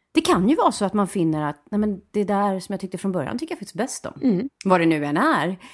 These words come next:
Speaker 1: Men det är otroligt spännande sätt att leva livet.
Speaker 2: Mm.
Speaker 1: Att,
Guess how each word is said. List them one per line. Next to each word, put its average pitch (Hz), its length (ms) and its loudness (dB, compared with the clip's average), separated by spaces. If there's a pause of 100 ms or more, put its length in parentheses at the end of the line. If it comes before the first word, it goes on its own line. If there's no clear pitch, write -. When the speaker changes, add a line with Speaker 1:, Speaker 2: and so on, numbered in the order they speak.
(140)
Speaker 1:
Men 190 140 -2
det 202 60 0
är 208 280 -4
otroligt 247 600 -2
spännande 143 500 -2
sätt - 260 -10
att 135 60 -8
leva 135 240 -6
livet. - 600 -8 (160)
Speaker 2:
Mm. 208 200 4 (260)
Speaker 1:
Att, - 320 -6